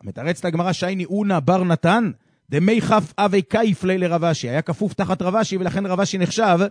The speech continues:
ליחיד בתורה ובגדולה.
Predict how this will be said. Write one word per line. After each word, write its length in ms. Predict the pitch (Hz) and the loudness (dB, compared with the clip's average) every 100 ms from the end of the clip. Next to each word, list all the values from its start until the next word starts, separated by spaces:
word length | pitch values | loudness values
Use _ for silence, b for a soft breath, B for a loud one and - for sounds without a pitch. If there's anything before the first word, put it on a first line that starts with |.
| _ _ - | _ _ -2
ליחיד 640 | 151 185 170 233 208 180 214 _ _ - | 2 2 2 0 0 0 -2 _ _ 0
בתורה 440 | 175 - 180 185 | 2 4 6 6
ובגדולה. 480 | 180 175 156 170 160 | 4 4 4 6 4